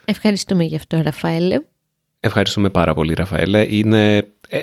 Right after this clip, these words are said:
Speaker 2: εξαιρετικό αυτό το κουτάκι που <laughs> μου έδειξες πώς να φτιάχνω.
Speaker 1: <laughs>
Speaker 2: Θα το πάρω φωτογραφία γιατί έχει πολύ πλάκα, παιδιά. Είναι τελείως αυτοσχέδιο, αλλά κάνει τη δουλειά του.
Speaker 1: Μια
Speaker 2: Το
Speaker 1: χαρά.
Speaker 2: θέμα είναι ότι δεν ξέρω άμα όντως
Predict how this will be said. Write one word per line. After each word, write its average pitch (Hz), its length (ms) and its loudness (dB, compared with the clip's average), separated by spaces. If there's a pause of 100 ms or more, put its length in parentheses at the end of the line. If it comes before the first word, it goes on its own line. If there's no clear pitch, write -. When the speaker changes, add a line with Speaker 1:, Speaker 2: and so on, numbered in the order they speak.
Speaker 2:
εξαιρετικό 110 760 2
αυτό 90 260 -2
το 90 400 2 (320)
κουτάκι 107 540 2
που 127 220 4 (100)
<laughs> 151 200 2
μου 127 100 2
έδειξες 123 400 -2
πώς 110 160 -2
να 107 80 0
φτιάχνω. 107 400 0
Speaker 1:
<laughs> 117 40 -4
Speaker 2:
Θα 127 60 -6
το 120 80 -10
πάρω 120 160 0
φωτογραφία 120 460 0
γιατί 131 360 2 (320)
έχει 98 200 0
πολύ 98 220 2
πλάκα, 90 300 0
παιδιά. 90 340 2
Είναι 120 440 4 (580)
τελείως 113 260 4
αυτοσχέδιο, 107 600 2
αλλά 135 160 2
κάνει 208 200 2
τη 165 60 2
δουλειά 90 300 0
του. 90 220 -6
Speaker 1:
Μια 247 120 2
Speaker 2:
Το 294 140 -4
Speaker 1:
χαρά. - 60 0
Speaker 2:
θέμα 185 160 2
είναι 202 100 4
ότι 190 100 2
δεν 202 100 2
ξέρω 208 340 4
άμα 202 420 2
όντως 190 640 2